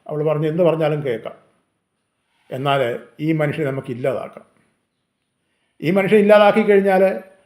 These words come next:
നിനക്കും എനിക്കും സുഖമായിട്ട് ജീവിക്കാമല്ലോ, ഈ വീട്ടിൽ താമസിക്കാമല്ലോ." കാരണം ദേവമ്മയുടെ പേരിൽ, ആ, ആ വീടും കുറച്ച് സ്ഥലവും ഈ കൃഷ്ണപിള്ള എഴുതി കൊടുത്തായിരുന്നു. അങ്ങനെയാണ് ദേവമ്മയുടെ വീട്ടുകാർ സമ്മതിച്ചതും ദേവമ്മ സമ്മതിച്ചതും.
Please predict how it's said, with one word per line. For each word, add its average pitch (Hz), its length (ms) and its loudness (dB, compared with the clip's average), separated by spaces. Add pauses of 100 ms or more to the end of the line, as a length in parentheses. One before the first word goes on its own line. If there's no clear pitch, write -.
(220)
നിനക്കും 180 340 2
എനിക്കും 190 220 2
സുഖമായിട്ട് 175 420 0
ജീവിക്കാമല്ലോ, 143 520 -4
ഈ 180 120 -2
വീട്ടിൽ 185 300 -2
താമസിക്കാമല്ലോ." 139 720 -6 (1200)
കാരണം 170 440 -4 (240)
ദേവമ്മയുടെ 180 460 4
പേരിൽ, 190 400 2 (680)
ആ, 143 100 -6 (500)
ആ 165 260 4
വീടും 180 380 4
കുറച്ച് 160 320 -4
സ്ഥലവും 165 580 0
ഈ 160 40 -8
കൃഷ്ണപിള്ള 156 400 -4
എഴുതി 151 180 -2
കൊടുത്തായിരുന്നു. 127 540 -6 (760)
അങ്ങനെയാണ് 151 600 -2 (220)
ദേവമ്മയുടെ 156 680 2 (220)
വീട്ടുകാർ 160 340 0
സമ്മതിച്ചതും 151 680 -2
ദേവമ്മ 147 260 -2
സമ്മതിച്ചതും. 120 520 -8